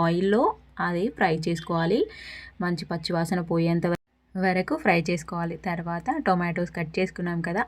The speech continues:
అవి కూడా వేసేసుకోవాలి. ఇక్కడ మనం చింతపండు అస్సలు వాడట్లేదండి, only టొమాటోస్తోనే గ్రేవీ అయితే బాగొస్తుందన్నమాట. టొమాటోస్ మాత్రమే వాడుతున్నాము, చింతపండు వాడట్లేదు. So ఈ విధంగా టొమాటోస్ అయితే మగ్గిపోయాయి కదా, మనం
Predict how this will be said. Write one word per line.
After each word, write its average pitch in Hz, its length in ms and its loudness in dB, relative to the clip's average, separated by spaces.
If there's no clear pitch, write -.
అవి 170 180 0
కూడా 175 420 0
వేసేసుకోవాలి. 170 720 0
ఇక్కడ 185 200 2
మనం 175 180 2
చింతపండు 196 560 6
అస్సలు 180 360 6
వాడట్లేదండి, 170 680 4
only 175 220 6
టొమాటోస్తోనే 180 840 2
గ్రేవీ 165 340 4
అయితే 170 180 0
బాగొస్తుందన్నమాట. 165 760 0
టొమాటోస్ 170 460 0
మాత్రమే 175 380 0
వాడుతున్నాము, 170 560 2
చింతపండు 165 480 0
వాడట్లేదు. 165 520 0
So 220 80 6
ఈ 196 100 4
విధంగా 214 340 8
టొమాటోస్ 190 460 4
అయితే 190 140 0
మగ్గిపోయాయి 165 640 2
కదా, 196 180 0
మనం 175 200 -2